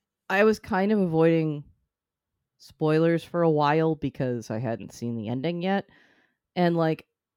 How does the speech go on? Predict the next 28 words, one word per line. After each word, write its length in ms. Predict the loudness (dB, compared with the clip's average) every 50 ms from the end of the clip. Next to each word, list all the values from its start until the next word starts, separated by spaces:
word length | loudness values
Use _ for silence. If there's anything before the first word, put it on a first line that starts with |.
| _ _ _ _ _ _ _ _ _ _ _ _ _ _ _ -6 -2
I 300 | -2 0 0 -2 -6 -8 -10
wasn't 400 | -6 -2 -2 -2 -2 -2 -6 -4
able 240 | -4 -4 -2 -2 0
to 120 | 2 2
avoid 300 | 2 2 0 0 0 0 0
all 260 | -2 -2 0 0 0
of 120 | 0 -2 -4
them, 220 | -8 -6 -6 -6 -6
but 140 | -6 -6
now 260 | -4 -4 -4 -2 -2 -2
I'm 100 | -4 -2
just 160 | -2 -4 -2 0
sort 180 | -2 0 0
of 140 | 0 -2 -4
confused 720 | -8 -6 -8 -8 -6 -6 -4 -2 0 0 0 -2 -6 _
because 240 | -10 -8 -6 -6 -4
I've 100 | -4 -4
seen 260 | -4 -4 -6 -6 -6
people 320 | -6 -8 -8 -8 -6 -8 -6
be 180 | -4 -2 0
like, 420 | 0 0 0 0 -2 -2 _ -12 _ _ _ _ _ _ _ _ _ _ _ _ _ _ _ _ _ _ _ _ -2
uh, 520 | 0 2 2 2 0 0 -2 -4 -8 -10 -14 _ _ _ _
b-, 80 | -16 -16 -14 -10 -2
basically 440 | 0 0 0 0 -2 -2 0 0 -2
say 240 | 0 -2 -2 -2 -2
that, 200 | -2 -4 -6 -4
like, 380 | -4 -4 -4 -4 -8 -12 _ _ _ _ _ _ _ _ _ _ _ _ _ _ -20 -20 _ _ _
um, 680 | -4 -2 0 0 0 -2 -4 -6 -8 -10 -12 -14 -16 -18